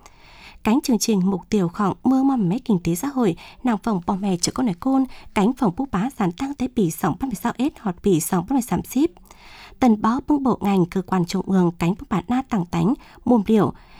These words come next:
Bưng luông tăng chính sách, tẹt ban học viện quản lý ổn ba chương trình, cánh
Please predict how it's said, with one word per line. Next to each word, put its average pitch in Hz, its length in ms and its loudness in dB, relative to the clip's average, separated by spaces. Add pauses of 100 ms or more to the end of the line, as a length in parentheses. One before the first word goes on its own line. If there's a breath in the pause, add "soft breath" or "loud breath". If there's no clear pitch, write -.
(360 loud breath)
Bưng 269 200 6
luông 269 160 2
tăng 262 260 -2
chính 190 200 2
sách, - 380 -4
tẹt 190 180 0
ban 277 100 -2
học 247 160 -2
viện 196 160 0
quản 175 240 -2
lý 226 240 0
ổn 190 220 4
ba 277 140 -4
chương 196 180 0
trình, 196 320 4 (260 loud breath)
cánh 190 140 2